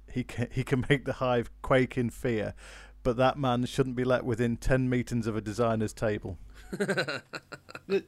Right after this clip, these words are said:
Speaker 3: the reason why Eva Levante's returned, I think the first year that we had the Dawning, she wasn't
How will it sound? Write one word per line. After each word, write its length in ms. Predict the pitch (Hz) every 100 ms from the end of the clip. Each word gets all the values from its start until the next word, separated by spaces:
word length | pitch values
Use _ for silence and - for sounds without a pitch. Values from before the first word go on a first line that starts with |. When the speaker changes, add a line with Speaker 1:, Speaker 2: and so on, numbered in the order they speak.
| -
Speaker 3:
the 120 | 190
reason 340 | 269 320 240
why 520 | 208 208 196 180 170 - _ _ -
Eva 200 | 170 151
Levante's 520 | 143 147 139 147 143
returned, 720 | 131 - 131 - - 120 - - - _ _ _ _ -
I 100 | 156
think 280 | 147 214 - _
the 80 | 160
first 500 | 147 - 185 240 -
year 80 | 127
that 100 | 117
we 100 | 120
had 160 | 123 113
the 60 |
Dawning, 360 | 117 117 107 113
she 180 | - 143
wasn't 420 | 139 139 139